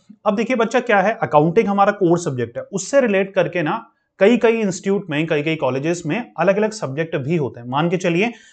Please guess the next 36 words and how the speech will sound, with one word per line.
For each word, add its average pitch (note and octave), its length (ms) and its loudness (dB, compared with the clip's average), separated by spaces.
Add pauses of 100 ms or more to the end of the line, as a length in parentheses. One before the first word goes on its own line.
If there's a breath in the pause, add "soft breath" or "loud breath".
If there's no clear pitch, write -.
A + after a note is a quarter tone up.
(120 loud breath)
कॉस्ट F3+ 280 2
मैनेजमेंट F#3+ 520 -4
अलग D3 220 2
ही F3+ 80 2
आपका E3+ 260 2
एक, E3+ 200 -2
अ, C3+ 160 4
सब्जेक्ट D3 360 -2
बन C#3+ 160 0
जाएगा। C#3+ 320 2 (320 soft breath)
मान C3 160 0
के D3 80 -2
चलिए, C#3 440 2 (340 loud breath)
अ, C3 220 -2
एमबीए D#3 280 2
के F3+ 80 2
फर्स्ट F3 280 2
सेम E3+ 160 2
में F3 100 0
आपके E3+ 200 -2
सिक्स, - 360 -4 (380)
अ, C3+ 360 2 (100)
छह A3+ 200 4
सब्जेक्ट D3 440 -2
हैं, F#3 200 -8 (220 soft breath)
उसमें F3+ 280 -4
से F#3+ 220 -6
एक D#3+ 180 0
सब्जेक्ट E3 340 -2
आपका D#3 400 2
कॉस्ट B2 340 -6
मैनेजमेंट C3+ 440 -4
भी C#3+ 100 -2
हो D#3 120 0
सकता D3+ 320 -4
है, D3+ 120 -8